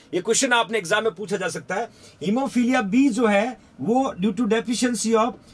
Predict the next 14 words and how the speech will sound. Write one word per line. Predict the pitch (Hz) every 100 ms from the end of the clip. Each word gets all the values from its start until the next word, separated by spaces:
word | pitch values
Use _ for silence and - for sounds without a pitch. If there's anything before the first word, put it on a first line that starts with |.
| - -
factor | 202 196 247 208
ninth | 202 233 262
की | 220 247
वजह | 202 233
से | 220
होता | 190 190
है, | 190 240 - -
और | 196
इस | 190
factor | - 190 240 233
का | 214
नाम | 196 214 208
है |
बच्चों | 180 - 196